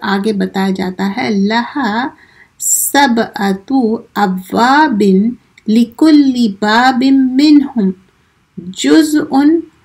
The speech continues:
मक़सूम। तो it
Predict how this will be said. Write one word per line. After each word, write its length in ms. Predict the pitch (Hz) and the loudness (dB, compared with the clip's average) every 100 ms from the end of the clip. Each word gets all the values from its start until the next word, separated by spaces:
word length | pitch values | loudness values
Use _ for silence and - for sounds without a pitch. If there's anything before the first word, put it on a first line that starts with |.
| _ _ _ 196 | _ _ _ 0
मक़सूम। 1040 | 202 226 233 - - - 226 220 196 160 - _ _ _ - | 2 2 -2 -10 -12 -6 -2 2 0 -2 -10 _ _ _ -4
तो 80 | 269 | -4
it 340 | - - | -4 -6